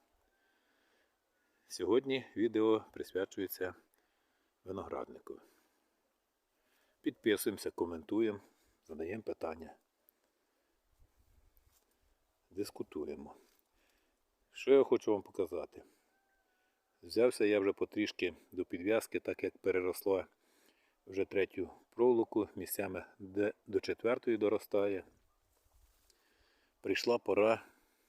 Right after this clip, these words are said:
як то каже, підв'язати. Хоч виноград частково цвіте, частково ще не цвіте,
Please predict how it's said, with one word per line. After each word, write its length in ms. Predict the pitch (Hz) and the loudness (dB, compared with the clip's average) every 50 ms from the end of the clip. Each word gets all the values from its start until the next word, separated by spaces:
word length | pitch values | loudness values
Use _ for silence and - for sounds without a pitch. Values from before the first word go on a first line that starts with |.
| _ _ | _ _
як 160 | 92 90 - | -12 -12 -8
то 140 | _ - 87 | _ -10 -8
каже, 380 | - - 101 95 90 95 90 - _ _ _ _ _ _ _ _ _ _ _ _ _ _ _ _ _ _ | -6 -4 -4 -4 -4 -6 -10 -10 _ _ _ _ _ _ _ _ _ _ _ _ _ _ _ _ _ _
підв'язати. 720 | - 104 95 101 104 98 90 98 90 80 - - - - - - | -14 -8 -4 -2 -2 0 0 0 0 0 -2 -8 -16 -20 -20 -20
Хоч 280 | - - - 113 - - | -8 -2 -2 -2 -2 -2
виноград 600 | 104 104 101 101 92 98 104 110 101 - - - _ _ _ _ _ _ _ _ _ _ _ _ _ _ _ _ _ _ | -4 -4 -4 -4 -2 0 2 2 2 0 -2 -10 _ _ _ _ _ _ _ _ _ _ _ _ _ _ _ _ _ _
частково 720 | - 127 107 - - - - 135 113 101 95 92 90 - - _ _ _ _ _ _ _ _ _ _ _ _ _ _ _ _ _ _ _ _ | -8 -6 -6 -6 -6 -2 2 2 2 4 2 0 -4 -6 -12 _ _ _ _ _ _ _ _ _ _ _ _ _ _ _ _ _ _ _ _
цвіте, 600 | - - 113 - - - - 143 147 143 127 - | -12 -10 -8 -8 -6 -2 -2 -2 -2 -2 -6 -8
частково 500 | - - 120 - - - - 123 110 107 | -10 -12 -12 -12 -12 -4 -2 -2 -2 -2
ще 160 | 101 - 107 101 | -2 -4 -6 -6
не 100 | 104 101 | -6 -10
цвіте, 560 | - - 98 101 - - 139 156 156 - | -10 -12 -12 -10 -4 -4 -4 -4 -4 -6